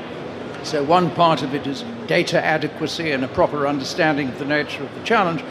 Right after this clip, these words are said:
but another part of it is reaching agreement on how to address challenges of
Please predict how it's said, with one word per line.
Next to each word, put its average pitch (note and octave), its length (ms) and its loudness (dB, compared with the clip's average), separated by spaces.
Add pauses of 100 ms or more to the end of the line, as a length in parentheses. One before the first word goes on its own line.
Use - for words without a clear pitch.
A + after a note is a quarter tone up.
(360)
but F3+ 100 -2
another F3+ 380 4
part D3+ 400 0
of C#3 120 -4
it C#3+ 180 -2
is - 280 -2
reaching C#3+ 500 2
agreement D#3 680 2 (320)
on C#3+ 160 2
how F3+ 440 4
to D#3 340 -2
address D3 440 2
challenges C#3 760 0 (380)
of C#3 140 -4